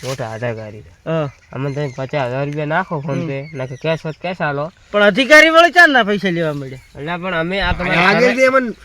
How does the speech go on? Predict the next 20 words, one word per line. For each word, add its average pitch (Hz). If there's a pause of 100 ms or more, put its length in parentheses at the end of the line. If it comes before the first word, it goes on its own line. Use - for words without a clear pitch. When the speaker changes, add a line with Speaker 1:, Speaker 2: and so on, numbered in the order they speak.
(220)
Speaker 3:
મોદી 208
સરકારનો 220
ઓર્ડર 254
છે. 117
Speaker 2:
ઓર્ડર 220
બતાવો. 285
Speaker 3:
એટલે -
ઓર્ડર 175 (540)
અમારા 185
સાહેબ 196
છો 202
આપણે 214
ભૂલી 190
ગયા. 170
Speaker 2:
હા. 160 (220)
Speaker 3:
તો 147
એ 156
આ 151 (920)
ફેક 165
નહીં. 131